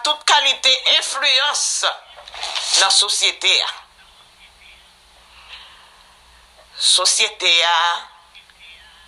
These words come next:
renmen sa ki imoral, sosyete a renmen sa ki egoyis.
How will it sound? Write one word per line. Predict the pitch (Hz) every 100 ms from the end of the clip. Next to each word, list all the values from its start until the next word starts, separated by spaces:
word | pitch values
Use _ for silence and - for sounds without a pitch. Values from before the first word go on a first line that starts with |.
| - - - - - - _ _ -
renmen | 180 254 240 240 277
sa | 262 226
ki | - 233 233
imoral, | 214 214 180 170 202 160 147 139 - - - - - - - - - - - - _ _ _ - - - - - - - - - -
sosyete | - 247 - 277 277 269
a | 247 233 247
renmen | 240 220 247
sa | 254 226
ki | 220 240 233
egoyis. | 226 202 220 180 254 - - -